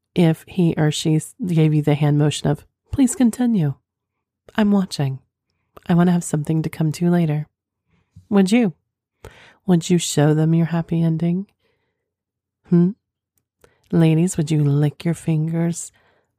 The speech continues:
very long and slow if they watched?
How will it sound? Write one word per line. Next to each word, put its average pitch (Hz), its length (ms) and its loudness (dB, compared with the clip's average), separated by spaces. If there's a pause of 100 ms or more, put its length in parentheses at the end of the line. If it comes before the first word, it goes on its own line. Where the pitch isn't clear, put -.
very 165 680 2
long 156 400 0
and 156 120 -2
slow 160 580 -2 (520)
if - 160 -12
they 143 140 2
watched? - 640 -6